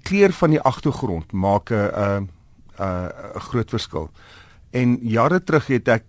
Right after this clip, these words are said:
nog toe ek baie foto's gedoen het, vir huisgenoot en voorblaaie gedoen het, het ek altyd 'n, 'n redelike bright rooi agtergrond gebruik. En daai tydskrif op die rak het dadelik uitgestaan. En daai tydskrif het daai,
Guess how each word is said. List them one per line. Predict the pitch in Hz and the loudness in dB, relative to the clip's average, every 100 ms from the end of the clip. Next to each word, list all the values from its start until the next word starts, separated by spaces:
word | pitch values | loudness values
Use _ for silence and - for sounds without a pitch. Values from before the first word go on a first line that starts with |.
| - | -4
nog | 127 113 | -2 -2
toe | 147 | -2
ek | 117 | -2
baie | 101 101 123 | 0 0 0
foto's | - 135 131 - | -4 -6 -6 -6
gedoen | 113 110 110 | -4 -2 -2
het, | 113 | 0
vir | 95 | 0
huisgenoot | 98 - 110 104 | -2 -2 -2 -2
en | 107 | -4
voorblaaie | - 117 104 101 98 98 | -2 -2 0 0 0 0
gedoen | - 87 90 | -4 -6 -4
het, | 92 - - - - - | -6 -8 -20 -20 -20 -10
het | 113 113 | -4 -2
ek | 123 | 0
altyd | - 147 180 - - - | 0 0 0 -2 -8 -4
'n, | 117 - - | -4 -6 -4
'n | 110 | -2
redelike | 113 135 156 - 143 120 - 127 - - 139 98 | 2 2 0 0 0 -2 -8 -16 -16 -18 -14 -4
bright | - 117 117 - | 0 2 2 0
rooi | 101 104 113 117 104 - | -2 2 2 2 -2 -6
agtergrond | - - 131 - 117 104 | -4 -2 -4 -2 -2 -2
gebruik. | 113 87 73 - - | -4 -6 -8 -8 -8
En | 104 | -4
daai | 95 113 175 185 - - - - _ _ | 0 2 2 0 -8 -20 -20 -20 _ _
tydskrif | 143 139 - 104 80 - | 0 0 -2 -4 -4 -6
op | - 117 | -10 -2
die | 120 107 | 0 4
rak | 127 123 - - | 4 2 0 -12
het | 110 95 | -8 -2
dadelik | 110 117 131 - | 0 0 -2 -4
uitgestaan. | 117 - 131 - 90 71 - | -6 -4 -6 -4 -4 -6 -8
En | - 110 | -6 -2
daai | 104 131 - | 2 0 2
tydskrif | 135 127 135 120 | 2 2 -2 -2
het | 117 - - - - | -4 -6 -20 -20 -14
daai, | 95 107 | -2 2